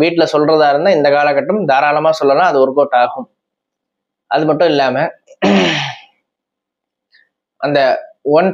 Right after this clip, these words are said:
திங் ஃபோக்கஸ் பண்ணணும் அப்படின்னு சொல்லியிருந்தேன் இல்லையா? அது என்னது அப்படின்னா, இந்த காலகட்டத்துல குழந்தை பேருக்காக பல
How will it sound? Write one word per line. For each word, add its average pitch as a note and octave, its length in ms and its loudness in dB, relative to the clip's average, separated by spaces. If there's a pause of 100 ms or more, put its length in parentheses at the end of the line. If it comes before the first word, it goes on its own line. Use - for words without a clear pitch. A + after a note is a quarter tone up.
திங் G3+ 220 0
ஃபோக்கஸ் F3 440 0
பண்ணணும் D3 400 2
அப்படின்னு C#3+ 420 0
சொல்லியிருந்தேன் C#3 420 2
இல்லையா? C#3+ 240 2 (800)
அது C3 140 0
என்னது D#3+ 280 2
அப்படின்னா, D3 340 0 (1200)
இந்த C#3+ 220 -2
காலகட்டத்துல C#3+ 640 0 (880)
குழந்தை G3+ 440 2 (120)
பேருக்காக E3+ 580 0 (440)
பல D3+ 100 2